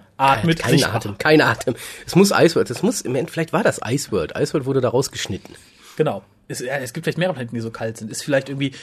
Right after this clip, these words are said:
Speaker 1: Top ten kälteste Planeten des Universums. Platz eins Iceworld, Platz eins Komma fünf
Speaker 2: Uzwir.
Speaker 1: Uzsphäre.
Speaker 2: Was auch immer eine Uzwir ist. Meine
Speaker 1: Uza.
Speaker 2: Swir habe ich nicht gesehen.
Speaker 1: Die Uzsphäre.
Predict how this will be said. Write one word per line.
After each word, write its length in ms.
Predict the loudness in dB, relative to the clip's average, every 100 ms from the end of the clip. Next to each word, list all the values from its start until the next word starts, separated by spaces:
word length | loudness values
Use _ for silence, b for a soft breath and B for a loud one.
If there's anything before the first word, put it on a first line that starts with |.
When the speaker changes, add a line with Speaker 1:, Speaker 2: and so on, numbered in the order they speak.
| B
Speaker 1:
Top 240 | -2 -2 0
ten 180 | -2
kälteste 360 | 2 0 0 -2
Planeten 320 | -2 0 -2
des 100 | -4
Universums. 720 | -4 2 4 4 4 2 0 B B _
Platz 220 | -2 -2
eins 260 | 0 0 0
Iceworld, 420 | 0 2 2 2
Platz 240 | 2 -4 -4
eins 220 | -6 -4
Komma 180 | 0 0
fünf 320 | 2 2 6
Speaker 2:
Uzwir. 280 | 8 8 6
Speaker 1:
Uzsphäre. 880 | 4 2 6 8 8 8 6 0 -8 _ _
Speaker 2:
Was 160 | -10 -4
auch 80 | -2
immer 120 | -2
eine 100 | -2
Uzwir 600 | -2 -2 -4 -2 0 0
ist. 400 | -2 -8 -12 -20 -10
Meine 160 | -2 0
Speaker 1:
Uza. 220 | 0 0
Speaker 2:
Swir 160 | 4 4
habe 120 | 4
ich 100 | -2
nicht 120 | -6
gesehen. 380 | -4 -2 -2 0
Speaker 1:
Die 40 |
Uzsphäre. 680 | -2 -4 -8 -4 -4 -4 -8